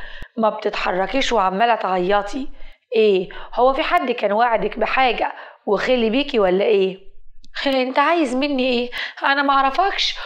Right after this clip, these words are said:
ومعرفش حد، سيبني وامشي، يلا سيبني وامشي لو سمحت."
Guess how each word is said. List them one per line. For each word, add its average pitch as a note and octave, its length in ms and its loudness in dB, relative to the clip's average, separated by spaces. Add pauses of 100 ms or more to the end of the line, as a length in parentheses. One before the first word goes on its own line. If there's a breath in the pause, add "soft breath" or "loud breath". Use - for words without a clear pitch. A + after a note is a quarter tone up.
(140 loud breath)
ومعرفش E4 560 2
حد، D#4+ 420 -2 (260 loud breath)
سيبني F4+ 480 2
وامشي، F4+ 360 2
يلا E4+ 300 2 (320 loud breath)
سيبني F#4+ 400 2
وامشي F#4+ 300 2
لو D#4+ 140 4
سمحت." D#4+ 480 0